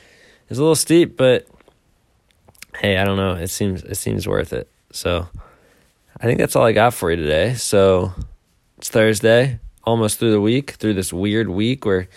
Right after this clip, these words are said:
all my days have been messed up because of the snow. But hey, I like the snow. It's pretty. It's beautiful.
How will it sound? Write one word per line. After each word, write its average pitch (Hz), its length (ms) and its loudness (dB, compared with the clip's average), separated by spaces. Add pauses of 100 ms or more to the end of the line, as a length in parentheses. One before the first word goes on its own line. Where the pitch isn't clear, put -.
(720)
all 110 200 0
my 110 200 0
days 98 300 0
have 104 100 0
been 107 140 -2
messed 104 300 -4
up 110 220 -2
because 92 280 -6
of 90 60 -6
the 92 60 -4
snow. 95 420 -4
But 95 220 0
hey, 117 160 0
I 95 100 0
like 123 220 0
the 78 100 -8
snow. 62 360 -8
It's 78 120 -12
pretty. 113 320 -2
It's - 100 -10
beautiful. 110 540 -4